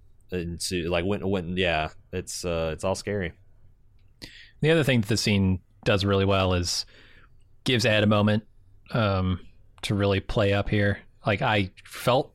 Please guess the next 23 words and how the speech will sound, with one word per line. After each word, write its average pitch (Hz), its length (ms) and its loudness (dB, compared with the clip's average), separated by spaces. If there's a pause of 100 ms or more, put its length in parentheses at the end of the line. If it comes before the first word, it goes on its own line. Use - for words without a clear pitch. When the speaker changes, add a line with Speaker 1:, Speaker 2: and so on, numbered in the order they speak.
Speaker 2:
for 165 220 -2
him 180 300 2
as 123 180 2
he's 113 140 0
walking 120 320 2
Svetlana 117 520 2
out. 110 220 2
He's 104 220 0
doing 110 320 2
a - 20 0
very 101 240 2
tough 107 260 -2
thing 107 280 0
here. 107 340 2 (880)
Um, 92 460 2
he's - 320 -2 (240)
saying 107 320 2
goodbye 101 580 2 (1300)
in 120 80 2
a - 20 0
pretty 127 240 2
dramatic 117 480 2
way, 113 460 4